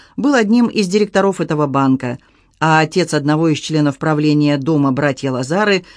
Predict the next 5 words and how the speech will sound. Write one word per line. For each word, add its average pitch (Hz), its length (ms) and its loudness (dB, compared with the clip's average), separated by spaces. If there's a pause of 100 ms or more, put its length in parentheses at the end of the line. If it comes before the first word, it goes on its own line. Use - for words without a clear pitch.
(200)
входил 233 580 -2 (240)
в 127 60 -12
его 156 380 -2
административный 139 1120 -2
совет. 139 560 -4